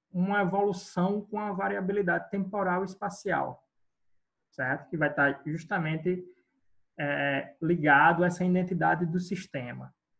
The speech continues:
Ou seja, se aumenta minha, minha, meu nível de chuva, não necessari-, não necessariamente todos os meus trechos do, do canal vão responder da mesma forma.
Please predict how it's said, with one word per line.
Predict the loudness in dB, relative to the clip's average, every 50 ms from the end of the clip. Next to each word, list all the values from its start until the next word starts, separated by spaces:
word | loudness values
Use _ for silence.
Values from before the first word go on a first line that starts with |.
| _ _ _ _ _ -6
Ou | -4 -4
seja, | -4 -2 -2 0 2 4 2 4 4 4 2 2 2 0 -6 -14 _ _ _ _ _ _ _ _
se | _ -14 0 2 4
aumenta | 6 6 6 6 6 6 6 4
minha, | 4 4 4
minha, | 4 2 2 2 2 2 2
meu | 2 4 4 4
nível | 6 6 4 4 4
de | 2 2
chuva, | 0 -2 -2 2 4 4 4 4 4 2 2
não | 2 0 0
necessari-, | 2 0 0 0 0 -2 -4 -4 -2 -2 -2 -2 0 -2 -6 -10 -12 _ -20 _ _ -8 -2
não | 2 2 2 2
necessariamente | 2 0 0 -2 -4 0 2 2 4 4 4 4 2 0 0 -2 -2 -4 -6 -8 _
todos | -2 0 0 0 0 0
os | 2
meus | 2 2 2 0 -2
trechos | -2 -2 0 0 2 0 0 0 0 0 0 0
do, | -2 -4 -4 -4 -4 -4
do | -4 -4
canal | -2 -2 -4 -2 0 2 4 4 6 6 4 4 2 0 -2 -8 _ _ _ _ _ _ _ -6
vão | -6 -2 0 2 2 4
responder | 4 2 2 0 0 0 2 2 2
da | 2 2 2
mesma | 2 0 0 0 0 0 -2 -2
forma. | -2 -2 -2 -2 -2 -4 -8 -12 -16 -16